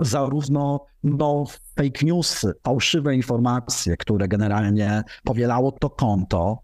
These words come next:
w obu mediach społecznościowych, a także, no, tę mowę nienawiści wymierzoną w Ukrainę. E, znajdują się tam także konta partii politycznych,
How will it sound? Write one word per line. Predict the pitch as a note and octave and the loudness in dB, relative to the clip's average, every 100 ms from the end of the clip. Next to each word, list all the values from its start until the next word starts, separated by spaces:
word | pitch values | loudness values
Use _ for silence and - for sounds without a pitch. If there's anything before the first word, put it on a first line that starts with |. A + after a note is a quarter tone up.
| - - - - | -16 -20 -20 -20
w | - | -4
obu | C#3+ B2+ | -2 2
mediach | C3 A#2 A2+ | 0 0 -2
społecznościowych, | - A#2+ A#2 - A2+ - G2 E2+ F#2 A#2 - | -2 0 0 0 -4 0 0 2 0 0 -4
a | C3 | -6
także, | - D#3+ D#3+ D#3+ D#3 F3 F3+ F3 - F#3 | -2 -2 0 -2 -2 -2 -2 -6 -14 -8
no, | |
tę | F#3 F#3 | -2 0
mowę | E3+ C3+ C3+ | 2 2 0
nienawiści | C#3 D#3+ F3+ - - - F#2+ F2+ C#3+ | 0 2 0 0 -6 -4 0 0 0
wymierzoną | B2 B2+ B2+ A2+ G#2 A2 | 0 2 2 2 0 0
w | G#2 A#2 | -2 -4
Ukrainę. | A2 A2 A#2 F#2+ F2 - _ _ - - - | 0 0 2 2 0 -4 _ _ -20 -12 -4
E, | C#3+ C#3 | -2 0
znajdują | C3+ D3 F#3 A3 | 0 0 2 2
się | G3+ F#3+ | 0 0
tam | E3+ D#3 | -2 -2
także | D3+ D3+ C3+ A2 B2 B2+ B2 B2 - | -2 -2 -2 -2 0 0 0 -2 -2
konta | C3+ B2+ B2 A#2+ C#3 - | 0 2 0 -2 -6 -4
partii | - F3 G#3+ - | -2 -2 -2 -4
politycznych, | A2+ G#2 G2+ G2 - - E2 F#2 - | -2 0 0 -2 -2 0 0 0 -4